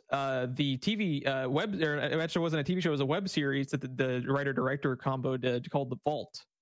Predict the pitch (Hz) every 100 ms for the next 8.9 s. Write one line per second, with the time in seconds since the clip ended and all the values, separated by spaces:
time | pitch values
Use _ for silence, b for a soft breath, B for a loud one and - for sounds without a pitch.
0 | _ _ _ 120 127 104 60 - - 131
1 | 65 - - _ _ 135 131 131 - -
2 | - - _ _ _ 165 147 147 170 175
3 | 143 156 143 151 156 147 139 - 202 220
4 | 180 143 131 135 135 131 143 139 139 156
5 | 143 160 135 139 135 - 131 131 131 139
6 | 135 131 - 131 123 120 135 _ _ _
7 | _ 139 139 156 151 - 110 - - _
8 | _ _ 131 120 127 - 131 127